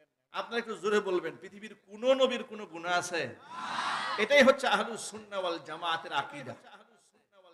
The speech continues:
নবীরা বেগুনা মাসুম, নবীদের কোনো গুনাহ নাই। নবীরা ওহীর মাধ্যমে পরিচালিত হতেন, এই মর্যাদা আল্লাহ পাক নবীদেরকে দান করেছেন। আমাদের বিশ্বাস এটাই,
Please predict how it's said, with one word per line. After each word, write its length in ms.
নবীরা 280
বেগুনা 420
মাসুম, 580
নবীদের 360
কোনো 220
গুনাহ 380
নাই। 220
নবীরা 440
ওহীর 460
মাধ্যমে 420
পরিচালিত 600
হতেন, 400
এই 120
মর্যাদা 480
আল্লাহ 380
পাক 140
নবীদেরকে 400
দান 300
করেছেন। 400
আমাদের 360
বিশ্বাস 440
এটাই, 360